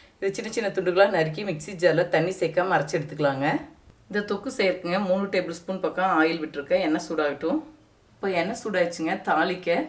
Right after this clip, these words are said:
அரை டீஸ்பூன் சோம்பு, நாலு கிராம்பு, சிறு துண்டு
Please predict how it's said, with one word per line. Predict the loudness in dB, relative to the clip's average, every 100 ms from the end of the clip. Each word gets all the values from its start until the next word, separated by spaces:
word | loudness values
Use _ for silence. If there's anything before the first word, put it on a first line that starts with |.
| -8 -20 _ _ 0
அரை | 0 0
டீஸ்பூன் | -6 -8 -8 -8 -4
சோம்பு, | -2 0 0 0 -2 -6 -4
நாலு | 2 2 0
கிராம்பு, | 0 2 2 2 -4
சிறு | -4 -4 -4
துண்டு | -4